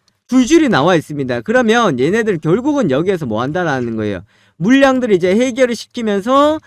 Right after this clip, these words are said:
하나가 마무리가 되는 시점이다라는 것을 볼 수가 있습니다. 자, 그런데 여기서 우리가 주목해야 될, 봐야, 봐야 될 것이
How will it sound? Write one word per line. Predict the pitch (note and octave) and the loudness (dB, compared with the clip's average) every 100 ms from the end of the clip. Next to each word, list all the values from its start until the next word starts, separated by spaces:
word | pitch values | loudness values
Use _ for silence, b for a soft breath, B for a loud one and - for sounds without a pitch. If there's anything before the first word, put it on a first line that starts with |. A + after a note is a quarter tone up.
| b | b
하나가 | _ G#3 A3+ A3 | _ -2 0 0
마무리가 | F#3+ F2 D3+ D4 E4 C#4 | 0 -2 -2 2 2 2
되는 | F#3 C#3+ D#3 | 0 -2 -2
시점이다라는 | - - A#3 F#3 D3+ B2+ C#3+ | -8 -6 -4 -2 -2 -2 -4
것을 | D3+ - | -8 -8
볼 | D3+ | -6
수가 | E3 C#3 | -4 -6
있습니다. | G#2 C3 A2 A2+ G#2+ b b b | -8 -8 -6 -6 -8 b b b
자, | F3 | -4
그런데 | F3 C4 B3+ D#3 G3+ C#4 C#4+ b b b _ | 2 2 4 2 4 2 0 b b b _
여기서 | D#3+ G#3 A#3+ F#3+ C3 F#3+ G3+ | 0 2 0 0 2 4 4
우리가 | E3 F3+ F3 | 4 2 0
주목해야 | G3 A3 G#3 A3 | -2 -4 -2 -2
될, | G3+ F3 E3+ - _ | 0 0 0 -4 _
봐야, | D#3+ F3+ - _ _ | -2 -2 -4 _ _
봐야 | C#3 E3+ | -2 0
될 | F3 D#3 | 0 -2
것이 | D#3+ D#3 B3+ F3 | -4 -2 -2 -2